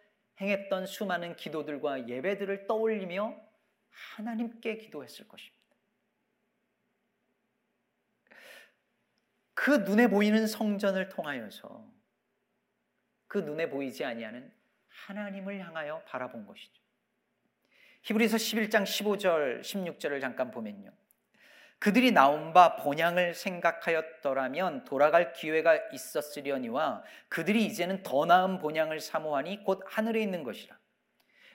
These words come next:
여러분, 여기서 앞에 있는 본향은 뭐예요? 자기들이 나온 그 고향을 말하는 거죠. 근데 이 사람들이 자기들의 본향을 떠나와 봤기 때문에,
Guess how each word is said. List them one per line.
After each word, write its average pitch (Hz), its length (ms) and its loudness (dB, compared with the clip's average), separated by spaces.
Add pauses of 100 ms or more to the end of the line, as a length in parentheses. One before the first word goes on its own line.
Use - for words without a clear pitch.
여러분, 214 180 0
여기서 147 320 0
앞에 - 420 0
있는 226 560 0
본향은 196 600 2 (180)
뭐예요? 143 420 2 (360)
자기들이 190 500 0
나온 165 380 2
그 165 160 -8
고향을 175 420 2
말하는 117 380 -6
거죠. - 280 -20 (1500)
근데 - 520 6 (600)
이 180 100 -6
사람들이 254 520 6
자기들의 240 720 4
본향을 240 640 4
떠나와 277 460 6
봤기 214 380 0
때문에, 123 440 -4